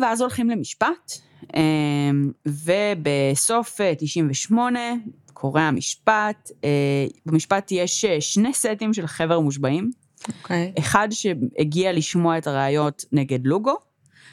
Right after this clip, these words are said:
Speaker 1: ואחד שמגיע לשמוע את הראיות נגד דורבל ומסי, מסה. אמ, כי בעצם יש שם,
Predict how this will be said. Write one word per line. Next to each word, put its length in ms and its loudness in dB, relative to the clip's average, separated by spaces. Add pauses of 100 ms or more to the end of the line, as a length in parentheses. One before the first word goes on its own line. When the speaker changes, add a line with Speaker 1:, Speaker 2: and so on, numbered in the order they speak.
(100)
Speaker 1:
ואחד 380 2
שמגיע 440 2
לשמוע 320 0
את 60 -2
הראיות 440 0
נגד 300 0
דורבל 500 2
ומסי, 560 0 (280)
מסה. 300 -4 (720)
אמ, 40 4 (800)
כי 80 -2
בעצם 360 2
יש 180 -2
שם, 160 2